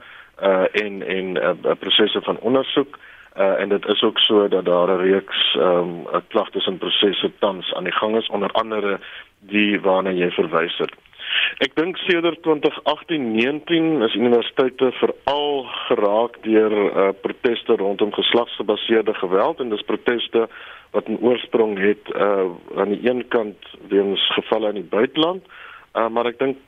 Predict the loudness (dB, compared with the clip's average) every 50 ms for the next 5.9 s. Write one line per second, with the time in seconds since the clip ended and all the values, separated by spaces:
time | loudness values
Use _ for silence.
0 | _ -2 0 0 0 0 -6 -14 -8 -2 -2 -2 -2 -2 -4 -4 -2 0 0 0
1 | 0 -2 -4 -6 -6 -6 -2 2 2 2 2 4 2 2 2 2 -2 -6 -6 -10
2 | -20 -20 -20 -20 -20 -12 -4 -2 -2 -2 0 -2 -4 -4 0 0 0 2 4 4
3 | 4 4 4 4 4 2 0 -2 -4 -4 0 0 0 0 0 -4 -2 -2 0 0
4 | 0 2 4 4 4 4 4 2 0 -2 -2 -4 -2 0 2 2 2 0 -2 -4
5 | -6 0 0 -2 0 0 0 -2 -2 -2 -6 -10 -8 -4 -4 -4 -4